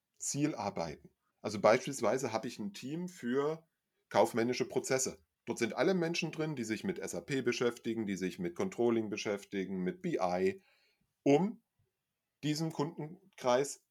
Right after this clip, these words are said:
die richtigen Lösungen zu bieten. Und die machen dann alles vom Anforderungsmanagement über das Service Design, über die Realisierung und über den Betrieb und den Support, um die Verschwendung so gering wie möglich zu halten.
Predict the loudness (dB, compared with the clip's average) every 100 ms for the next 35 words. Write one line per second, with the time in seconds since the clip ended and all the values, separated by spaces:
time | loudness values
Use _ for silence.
0 | _ 0 0 0 -2 -2 -2 -2 -4 -6
1 | -8 -10 -12 -20 _ _ _ -8 -2 2
2 | 2 2 -2 0 2 0 0 0 0 0
3 | -2 -4 -2 -2 -4 -6 -6 -4 -4 -4
4 | -2 -2 -4 -10 _ _ _ _ _ _
5 | _ -4 0 4 6 8 6 4 -6 _
6 | _ _ -6 -4 0 0 0 -4 -6 -4
7 | 0 2 2 0 -4 -14 _ -6 0 0
8 | 2 -2 0 0 -2 -2 -4 -2 -2 -4
9 | -6 -6 -4 -2 0 0 2 -2 -6 -4
10 | -2 -2 -4 -6 -4 -4 -6 -4 -6 -6
11 | -18 _ _ _ _ 4 8 8 4 -6
12 | _ _ _ -4 -2 -2 0 0 2 0
13 | -2 -6 -16 _ _ 0 2 4 2 0
14 | -2 -4 -6 -8 -12 -12 -14